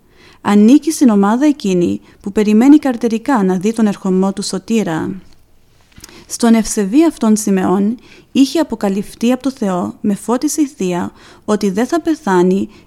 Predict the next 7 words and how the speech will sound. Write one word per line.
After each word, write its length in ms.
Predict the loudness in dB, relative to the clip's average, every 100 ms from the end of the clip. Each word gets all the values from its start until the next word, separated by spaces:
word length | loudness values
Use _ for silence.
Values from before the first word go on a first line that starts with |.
| _
πριν 380 | 2 6 8 6
δει 240 | 2 -2
τον 180 | -2 -2
αναμενόμενο 880 | 0 0 0 0 0 0 2 4 6
Μεσσία 480 | 4 2 -4 -6 -6
και 120 | -6
λυτρωτή. 760 | -6 -6 -6 -2 -4 -4 -8